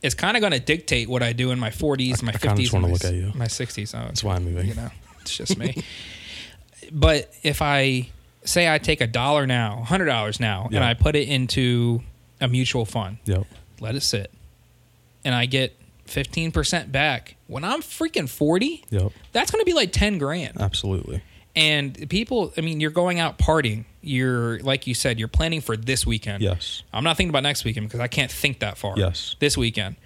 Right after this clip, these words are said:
Speaker 1: And you just work through the day, you grind through the day just to get home to watch Netflix and drink all night. Uh,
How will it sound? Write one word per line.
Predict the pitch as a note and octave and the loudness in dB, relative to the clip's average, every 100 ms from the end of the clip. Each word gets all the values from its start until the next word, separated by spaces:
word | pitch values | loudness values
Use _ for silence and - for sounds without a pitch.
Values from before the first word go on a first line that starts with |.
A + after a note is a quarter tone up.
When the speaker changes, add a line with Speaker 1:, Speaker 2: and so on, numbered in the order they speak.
| - - | -20 -8
Speaker 1:
And | - A#2+ | 0 2
you | A#2 | 2
just | C3 B2 | 2 2
work | C3 C#3+ | 2 0
through | - C3+ | 0 0
the | |
day, | C3 | 2
you | C3 A2+ | 2 0
grind | B2+ C3 C3+ | 0 0 0
through | C3 | 0
the | A#2+ | 2
day | B2 | 2
just | A#2+ C3 - | 0 -2 0
to | |
get | B2+ - | -2 0
home | C3 B2+ B2 | 2 2 0
to | - | 0
watch | B2 A#2+ - | 0 0 -2
Netflix | B2+ - - A#2+ - C3 | -4 -2 0 -2 -2 -4
and | A#2 | -2
drink | A#2+ B2+ A#2+ | 0 -2 0
all | A2 | -2
night. | G#2+ G#2 G#2 - - - - - - - _ - | 0 -2 -4 -8 -20 -20 -20 -20 -20 -20 _ -10
Uh, | B2+ | -8